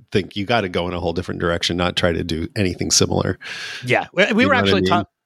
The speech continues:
Speaker 2: we were actually talking about this the other day as to who could have probably done it better. 'Cause with Will Smith, they kind of focused too, they focused more on the music than the comedy, but the genie was the comic relief of that story.
Speaker 1: Mm-hmm.
Speaker 2: So to stray away from the comedy and focus more on the music kind of takes away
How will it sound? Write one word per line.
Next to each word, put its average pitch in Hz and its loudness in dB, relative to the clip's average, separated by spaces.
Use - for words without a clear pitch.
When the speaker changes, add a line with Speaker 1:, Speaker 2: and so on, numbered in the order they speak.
Speaker 2:
we 185 0
were 226 2
actually 165 0
talking 147 2
about 135 0
this 123 -8
the 135 -8
other 123 -4
day 127 2
as 113 -4
to 123 -8
who 123 -2
could 120 -2
have 110 -6
probably 123 0
done 123 2
it 107 0
better. 123 2
'Cause 151 0
with 147 2
Will 220 4
Smith, 180 0
they 156 2
kind 139 0
of 131 -2
focused - -2
too, 165 2
they 135 2
focused 147 0
more 139 2
on 131 0
the 123 -2
music 123 0
than 123 -2
the 113 -6
comedy, 123 -2
but 165 -2
the 175 4
genie 220 0
was 180 0
the 156 0
comic 143 0
relief 123 2
of 107 -2
that 101 -2
story. 120 0
Speaker 1:
Mm-hmm. 90 -4
Speaker 2:
So 160 0
to 135 0
stray 175 2
away 156 4
from 160 -4
the 131 -4
comedy 127 2
and 120 -2
focus 127 -2
more 120 0
on 113 0
the 113 -2
music 123 2
kind 120 2
of 107 -4
takes - -2
away 107 2